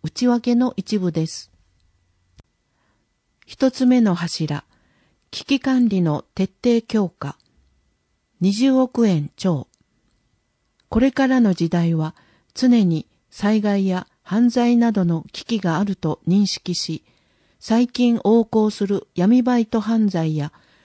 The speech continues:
日本一の猛暑、大規模な自然災害などから、市民や観光客、参拝客などの生命財産を守るための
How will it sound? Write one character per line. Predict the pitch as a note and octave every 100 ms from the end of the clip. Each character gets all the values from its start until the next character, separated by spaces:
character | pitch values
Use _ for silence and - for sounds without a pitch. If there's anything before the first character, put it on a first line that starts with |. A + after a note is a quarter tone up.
| _ _ -
日 | G3
本 | A3+ B3+ A#3
一 | G3 F3
の | D#3 C#3 -
猛 | G3+ G3+
暑、 | - D#3+ - _ _ _ _ -
大 | G3 B3+
規 | B3 A#3+
模 | A3
な | E3+ D#3 -
自 | -
然 | F#3+ B3 B3+
災 | - B3 A#3
害 | F#3+ E3+
な | E3+ F3+
ど | E3+
か | -
ら、 | D3+ C#3+ - _ _ _
市 | - B3+
民 | A#3+ A#3 F3+
や | E3 - _ _
観 | G#3 B3
光 | A#3+ B3+ B3
客、 | B3 G#3+ F3 -
参 | - A#3 B3+
拝 | B3 B3+ A#3+
客 | F#3+ -
な | F3+ F3+
ど | E3+
の | D3+ D3+ - _ _
生 | - A#3+ B3
命 | A#3+ A#3+ A#3
財 | - A3+ A3+
産 | G#3 F3 E3
を |
守 | E3 D#3+ G3 A3
る | G3
た | E3
め | E3+
の | D#3 D3